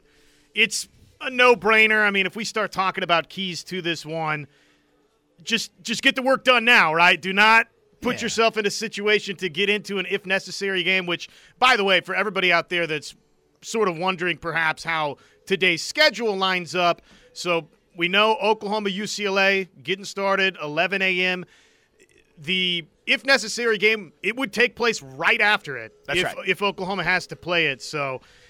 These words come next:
Speaker 1: it could, it could turn into a quick little doubleheader situation for Oklahoma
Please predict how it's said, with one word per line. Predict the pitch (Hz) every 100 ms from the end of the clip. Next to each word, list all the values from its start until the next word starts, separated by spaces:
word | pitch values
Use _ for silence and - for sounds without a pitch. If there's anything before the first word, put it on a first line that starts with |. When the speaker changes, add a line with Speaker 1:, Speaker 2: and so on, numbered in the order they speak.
| _
Speaker 1:
it | 175 -
could, | 226 233 170 -
it | 185
could | 208 -
turn | 233 233
into | 220 - 196
a |
quick | - 202 185
little | 190 160
doubleheader | 185 175 160 175 165
situation | 139 160 - 151 151 147
for | - 156
Oklahoma | 151 - 151 156